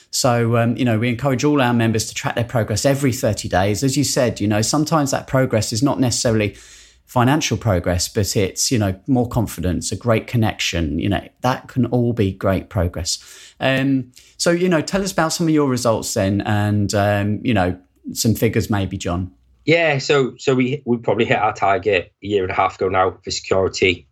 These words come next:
Speaker 2: We were on our, on our way to kind of the independence level.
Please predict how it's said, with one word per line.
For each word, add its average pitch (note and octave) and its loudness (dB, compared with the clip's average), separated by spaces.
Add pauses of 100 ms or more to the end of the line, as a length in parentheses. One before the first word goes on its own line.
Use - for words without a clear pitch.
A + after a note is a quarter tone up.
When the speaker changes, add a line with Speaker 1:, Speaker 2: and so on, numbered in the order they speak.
Speaker 2:
We F#2+ 2
were F#2+ 2 (320)
on A2 4
our, G2+ 2
on G2 0
our F2+ 0
way F#2+ 2
to F#2+ -16
kind G2+ 0
of F#2 -6
the G2 0
independence G2 -4
level. G#2 0